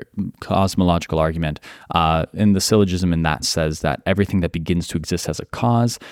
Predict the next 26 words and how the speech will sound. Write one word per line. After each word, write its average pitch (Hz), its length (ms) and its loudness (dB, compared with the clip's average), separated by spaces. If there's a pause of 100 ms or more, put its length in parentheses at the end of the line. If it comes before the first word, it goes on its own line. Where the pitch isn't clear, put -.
(220)
and 85 140 -2
the 76 80 0
universe, 95 680 2 (400)
um, 76 200 0
began 82 360 0
to 82 100 -2
exist, 87 460 0
therefore 82 440 0
the 78 80 -4
universe 80 460 -2
has 78 160 -4
a 78 60 -8
cause. 60 340 -8
And 101 140 4
that 107 120 4
just - 200 -2
basically 98 420 2
tells 82 300 0
it 82 180 -2
that, - 160 -6 (140)
tells 92 240 2
us 82 120 -6
that 78 140 -6
there 90 140 0
is 80 100 -6
something 92 720 0